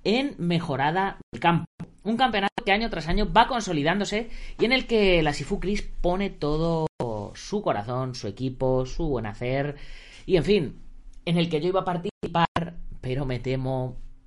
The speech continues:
que lo voy a tener que posponer para el año que viene. De igual modo, mañana estaré allí y, eh, trataré de poner un poquito del stand o ayudar con el aterraje o lo que haga falta, porque para eso estamos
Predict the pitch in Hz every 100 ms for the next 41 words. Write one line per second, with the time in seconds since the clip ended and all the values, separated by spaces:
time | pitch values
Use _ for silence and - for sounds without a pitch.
0 | - 139 110 101 123 123 120 117 139 131
1 | 127 156 156 143 175 170 165 147 - 160
2 | 151 131 151 139 107 - - - - 139
3 | 135 135 - 165 165 170 208 220 185 131
4 | 147 180 170 143 143 131 135 214 254 269
5 | 226 - 135 131 131 135 127 156 175 165
6 | 151 156 147 143 135 135 120 139 - 131
7 | 127 127 120 117 113 - 208 220 - 208
8 | - 113 120 131 - 123 120 117 110 -
9 | 131 147 156 151 156 - 113 - - 113
10 | 113 107 104 95 - - - - 113 120
11 | 143 143 143 - - - - _ 90 98
12 | 113 135 - - 160 170 139 107 - -